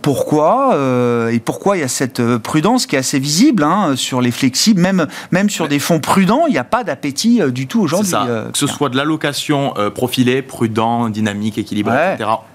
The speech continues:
Speaker 2: ou du flexible, il y a un désamour, entre guillemets.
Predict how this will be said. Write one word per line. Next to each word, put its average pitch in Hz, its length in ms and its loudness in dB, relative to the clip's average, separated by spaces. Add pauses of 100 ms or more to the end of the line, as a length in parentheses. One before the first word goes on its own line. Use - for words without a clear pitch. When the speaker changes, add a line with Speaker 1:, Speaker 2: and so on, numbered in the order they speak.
(140)
Speaker 2:
ou 190 180 0
du 135 100 2
flexible, 123 580 -2 (500)
il 117 80 -2
y 131 60 2
a 131 100 0
un 127 80 -2
désamour, 120 760 -2
entre 90 180 -12
guillemets. 92 300 -6